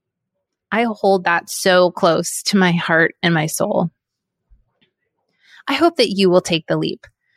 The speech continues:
Your net is waiting, and you are capable of building your wings. No matter what, it's all about action, the pursuit of joy, of happiness,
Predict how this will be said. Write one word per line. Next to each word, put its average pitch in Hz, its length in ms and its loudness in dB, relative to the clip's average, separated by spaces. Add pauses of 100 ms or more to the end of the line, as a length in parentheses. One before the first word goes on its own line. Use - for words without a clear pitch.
(260)
Your 202 160 4
net 208 400 0
is 214 260 4
waiting, - 500 -4
and 208 200 4
you 220 260 4
are 214 300 0
capable 196 480 2
of 180 180 -2
building 180 380 4
your 180 120 4
wings. 170 640 0 (240)
No 247 120 6
matter 277 340 6
what, 196 320 4
it's - 240 -2
all 226 180 2
about 240 280 4 (140)
action, - 600 -4 (460)
the 202 60 0
pursuit 226 460 0
of 202 140 0
joy, 190 500 4
of - 60 -2
happiness, 196 800 -2